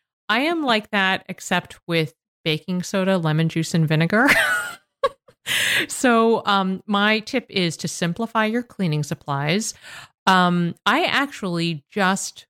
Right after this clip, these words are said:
posted recently, um, a blog post detailing six everyday household items that I use to clean everything in my house, like,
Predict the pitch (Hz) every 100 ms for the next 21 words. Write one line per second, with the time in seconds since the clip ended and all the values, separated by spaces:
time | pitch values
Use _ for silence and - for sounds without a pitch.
0 | _ - 175 - 156 165 165 156 170 175
1 | 175 170 175 180 180 180 170 160 160 156
2 | 180 170 165 160 - 165 156 - - -
3 | 175 - 170 160 156 - 196 - 202 180
4 | 185 175 170 180 160 190 170 - 156 175
5 | 208 208 180 156 147 156 143 - - 165
6 | 151 147 147 143 _ _ 180 180 165 196
7 | 190 196 208 214 240 - - 185 -